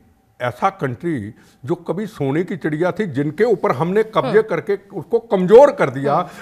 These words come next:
Speaker 1: आज हिंदुस्तान फिर सोने की चिड़िया बन,
Speaker 2: हम्म।
Speaker 1: बनते जा रहा है। तो अमेरिका डबल गेम क्यों नहीं खेलेगा? दुनिया
Speaker 2: हम्म।
Speaker 1: है, हर दुनिया में हर देश कहता है कि दूसरा देश हमारे अंडर रहे। मुझे
Speaker 2: हम्म।
Speaker 1: बताइए, क्या हिंदुस्तान के प्रधानमंत्री जी ने, चाहे नवाज शरीफ को मिलने गए पाकिस्तान के अंदर,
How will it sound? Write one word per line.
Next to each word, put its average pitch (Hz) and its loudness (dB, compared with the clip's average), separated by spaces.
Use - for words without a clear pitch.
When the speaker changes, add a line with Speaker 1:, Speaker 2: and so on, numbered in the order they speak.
Speaker 1:
आज 196 8
हिंदुस्तान 180 2
फिर - -6
सोने 214 -2
की 302 -8
चिड़िया 277 -2
बन, 226 -2
Speaker 2:
हम्म। 214 0
Speaker 1:
बनते 180 -2
जा 170 2
रहा 127 -2
है। - -10
तो 202 0
अमेरिका 156 0
डबल 180 -2
गेम 233 -4
क्यों 240 -2
नहीं 285 -4
खेलेगा? 190 0
दुनिया 160 -2
Speaker 2:
हम्म। 277 -2
Speaker 1:
है, 180 -8
हर 160 2
दुनिया 185 -2
में 208 -2
हर 208 4
देश 185 0
कहता 151 -2
है 175 -4
कि 175 -6
दूसरा 156 -2
देश 165 -2
हमारे 135 -2
अंडर 117 -6
रहे। 98 -12
मुझे 127 -2
Speaker 2:
हम्म। 160 -2
Speaker 1:
बताइए, 131 -6
क्या 175 -8
हिंदुस्तान 131 -8
के 156 -12
प्रधानमंत्री 127 -8
जी 151 -4
ने, 175 -6
चाहे 151 2
नवाज 156 6
शरीफ 165 2
को 170 -4
मिलने 160 0
गए 175 2
पाकिस्तान 165 0
के 180 -4
अंदर, 180 6